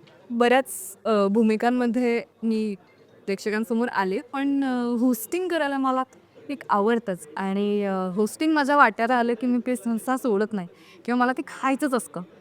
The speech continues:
तर, अ, त्याच्यासाठी मी एक लालची अभिनेत्री म्हणून, अ, ओके म्हणलं की "डन, डन, होस्ट, होस्ट मी करणार." आणि त्यात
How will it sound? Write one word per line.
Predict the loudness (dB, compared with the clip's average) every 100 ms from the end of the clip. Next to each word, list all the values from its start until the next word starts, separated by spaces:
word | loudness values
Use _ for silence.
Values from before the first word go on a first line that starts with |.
| -20 -20 -20 -20 -2
तर, | 0 2 2
अ, | 0 0 -4 _ _ _ _ _
त्याच्यासाठी | 2 2 0 -2 -2 -2
मी | -2 -2 -2
एक | -4 -8 -10 -12 0
लालची | 2 4 2 0
अभिनेत्री | 0 2 2 2 0
म्हणून, | 2 4 4 2
अ, | 0 0 -2 2
ओके | 2 2 0
म्हणलं | 2 2 0 -2
की | -2
"डन, | 0 2
डन, | 0 -2
होस्ट, | -2 -2 -2
होस्ट | -6 -4
मी |
करणार." | -4 -4 -6 -12 -12
आणि | -6 -2
त्यात | -2